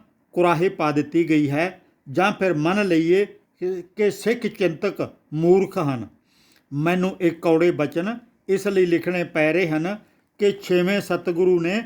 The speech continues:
ਸੰਤ ਸਿਪਾਹੀ ਬਣਾਇਆ, ਭਗਤੀ ਤੇ ਸ਼ਕਤੀ ਇੱਕ ਥਾਂ ਇਕੱਠੀ ਕੀਤੀ, ਬਾਜ, ਤਾਜ, ਤੇਗ, ਫੌਜ,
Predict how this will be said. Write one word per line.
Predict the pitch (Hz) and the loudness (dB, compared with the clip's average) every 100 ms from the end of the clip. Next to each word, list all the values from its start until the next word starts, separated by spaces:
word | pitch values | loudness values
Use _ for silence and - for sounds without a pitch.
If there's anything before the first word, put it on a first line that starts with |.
| - _ _ | -8 _ _
ਸੰਤ | - 180 175 175 | -6 -2 -2 -4
ਸਿਪਾਹੀ | 190 160 - 170 147 180 | -4 -4 0 0 2 0
ਬਣਾਇਆ, | 160 156 143 143 139 - _ _ _ _ _ | 2 2 2 0 -2 -8 _ _ _ _ _
ਭਗਤੀ | 208 170 135 208 202 | -4 -4 -4 -2 0
ਤੇ | 208 196 | 2 2
ਸ਼ਕਤੀ | 196 170 143 - 202 208 | 2 -2 -2 -4 -4 -2
ਇੱਕ | 180 175 190 | -2 -2 -4
ਥਾਂ | 185 202 202 | -2 -2 -4
ਇਕੱਠੀ | 175 175 - 185 | 0 0 2 0
ਕੀਤੀ, | 170 170 156 170 170 - - _ _ - | 2 0 0 0 0 -2 -12 _ _ -12
ਬਾਜ, | 120 151 160 180 165 151 - _ - | -2 2 2 2 0 -4 -8 _ -4
ਤਾਜ, | 165 165 180 160 127 - _ - | 0 2 0 0 -4 -6 _ 0
ਤੇਗ, | 180 185 196 165 120 _ _ - | 4 4 4 0 -6 _ _ -10
ਫੌਜ, | 151 175 190 156 | -4 0 0 -4